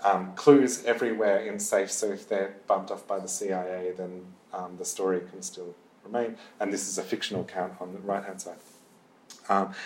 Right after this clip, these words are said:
there is currently a confidence trickster, um, by the name of Jim Stuckey who resides in Manila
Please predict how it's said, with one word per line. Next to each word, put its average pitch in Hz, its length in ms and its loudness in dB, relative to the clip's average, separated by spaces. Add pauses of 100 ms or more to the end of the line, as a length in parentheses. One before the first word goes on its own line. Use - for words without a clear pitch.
(260)
there 123 160 12
is 117 140 6
currently 143 500 8
a 98 80 6
confidence 139 580 4
trickster, - 720 2
um, 101 220 0
by 101 100 6
the 101 100 0
name 101 180 0
of 92 100 -6
Jim 101 160 -4
Stuckey 120 520 -2
who 110 100 -4
resides 104 420 2
in 95 100 -6
Manila 110 440 4